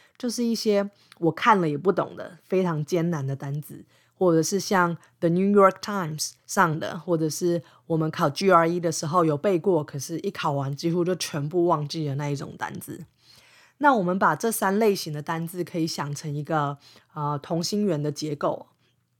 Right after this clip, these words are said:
最中央、最核心的单字就是我们已经可以在讲话的时候运用自如的 active vocabulary。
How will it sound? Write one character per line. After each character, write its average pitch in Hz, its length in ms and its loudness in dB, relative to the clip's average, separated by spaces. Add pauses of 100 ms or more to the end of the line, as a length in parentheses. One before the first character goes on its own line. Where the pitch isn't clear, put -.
(420)
最 285 180 4
中 226 320 4
央、 220 240 4
最 220 160 0
核 156 240 -2
心 185 160 -2
的 180 100 0
单 165 240 -2
字 185 120 -6
就 180 120 -4
是 208 140 -2
我 175 80 2
们 156 140 0
已 143 40 -2
经 190 200 -2
可 208 120 -6
以 165 120 0
在 190 160 0
讲 160 260 -8
话 175 220 6
的 156 100 2
时 156 160 -6
候 160 300 0 (220)
运 185 200 2
用 180 220 4
自 196 200 0
如 147 220 0
的 147 120 -2
active 160 440 0
vocabulary。 143 760 -2